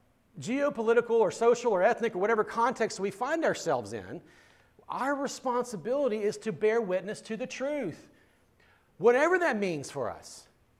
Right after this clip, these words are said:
If that means prosperity, great. But if it doesn't, we must bear it so that the truth will be known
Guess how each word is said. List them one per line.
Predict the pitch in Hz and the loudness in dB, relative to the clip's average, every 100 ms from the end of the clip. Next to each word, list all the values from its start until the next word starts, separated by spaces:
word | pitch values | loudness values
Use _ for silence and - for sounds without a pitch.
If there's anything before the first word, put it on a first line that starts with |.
| _ _ _ | _ _ _
If | 139 | -2
that | 196 | 0
means | 185 180 | 0 -2
prosperity, | - 175 170 - 240 277 | 2 2 2 2 0 0
great. | 160 240 330 208 - - _ _ - | -2 0 0 -2 -10 -20 _ _ -8
But | 160 | -6
if | 165 | -4
it | 123 | 0
doesn't, | 170 226 208 165 - - _ _ _ _ _ _ _ _ _ - | 4 4 2 -4 -8 -20 _ _ _ _ _ _ _ _ _ -12
we | 139 | -10
must | 143 117 113 | -10 -10 -6
bear | 170 247 | -6 -4
it | 107 - - _ _ _ _ _ _ _ _ _ _ _ _ | -8 -12 -20 _ _ _ _ _ _ _ _ _ _ _ _
so | - - 143 139 | -20 -8 -2 -2
that | 143 147 | -2 -6
the | |
truth | 135 - - 147 151 - | -8 -6 -2 -2 -2 -6
will | 123 131 | -6 -4
be | 120 | -4
known | 117 117 131 107 87 87 | -4 -4 -2 -4 -8 -14